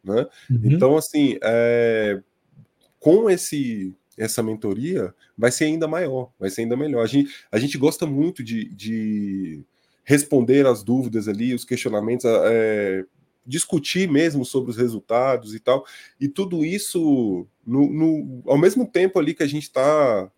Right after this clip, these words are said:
Speaker 1: é, expondo e tal, porque eu acho legal não perder o time, sabe? Às
Speaker 2: Uhum.
Speaker 1: vezes o cara, é,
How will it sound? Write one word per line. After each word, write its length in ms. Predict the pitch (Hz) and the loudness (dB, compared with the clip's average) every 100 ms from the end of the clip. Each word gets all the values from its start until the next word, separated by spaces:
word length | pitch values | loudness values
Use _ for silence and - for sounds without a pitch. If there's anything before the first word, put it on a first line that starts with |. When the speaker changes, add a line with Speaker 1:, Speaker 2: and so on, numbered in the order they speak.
| _ _ | _ _
Speaker 1:
é, 240 | 104 107 120 | -4 -2 -2
expondo 600 | - - 127 170 151 135 | -4 0 2 2 2 -2
e 40 | |
tal, 160 | 147 143 | -4 -4
porque 160 | - | 0
eu 40 | 151 | 0
acho 160 | 156 | 2
legal 220 | 156 143 | 2 2
não 120 | 165 160 | 0 -2
perder 460 | 165 131 120 143 | -2 -2 0 0
o 120 | 170 - | 0 0
time, 380 | 123 131 123 98 | 2 4 0 -2
sabe? 380 | - 135 113 95 _ _ _ 127 | -4 -4 -4 -8 _ _ _ 0
Às 140 | 123 123 | 2 4
Speaker 2:
Uhum. 60 | |
Speaker 1:
vezes 100 | 151 | 4
o 60 | 151 | 2
cara, 320 | 151 151 151 - _ _ - | 2 2 2 -6 _ _ 0
é, 640 | 117 120 120 110 107 | 4 6 6 4 2